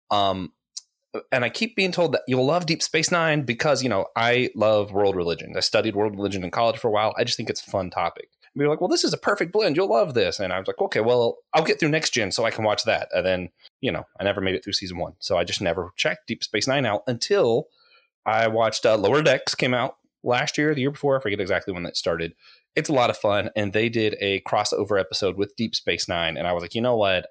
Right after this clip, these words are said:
I gotta see more of these characters. I'm just gonna bite the bullet and start watching it." And I did. And I absolutely loved it. It was one of those where, like, you watched episode one just to kinda check it out, to see more about the characters.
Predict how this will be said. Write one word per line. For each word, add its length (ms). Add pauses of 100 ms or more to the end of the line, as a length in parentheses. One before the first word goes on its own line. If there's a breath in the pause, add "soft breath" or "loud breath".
I 420
gotta 220
see 140
more 160
of 60
these 160
characters. 580 (100)
I'm 120
just 140
gonna 160
bite 220
the 60
bullet 400
and 160
start 220
watching 300
it." 120 (540 soft breath)
And 100
I 80
did. 360 (100)
And 140
I 140 (200)
absolutely 800
loved 260
it. 140
It 80
was 140
one 160
of 60
those 280
where, 100
like, 160
you 100
watched 360
episode 340
one 300
just 200
to 80
kinda 220
check 260
it 80
out, 200
to 80
see 160
more 140
about 160
the 60
characters. 540